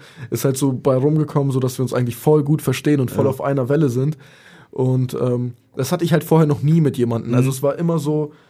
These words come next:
Speaker 1: voll, ich hatte immer das Gefühl, die Leute wissen, ich mach jetzt was für die und danach hab ich mit denen nichts mehr zu tun.
Speaker 2: Ja.
Speaker 1: Und mit Anton war das halt so,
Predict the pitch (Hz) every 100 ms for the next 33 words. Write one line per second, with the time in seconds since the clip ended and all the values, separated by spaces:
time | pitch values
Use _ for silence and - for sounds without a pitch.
0 | _ _ - - 156 160 160 - 160 175
1 | 175 185 170 - 156 - 165 151 135 147
2 | 151 139 131 156 170 156 - 131 143 165
3 | 180 175 175 - 156 165 170 170 - -
4 | 127 135 127 127 135 127 131 131 - 127
5 | 131 - 123 107 117 113 - 143 - 120
6 | 127 170 180 160 151 156 151 139 143 143
7 | 143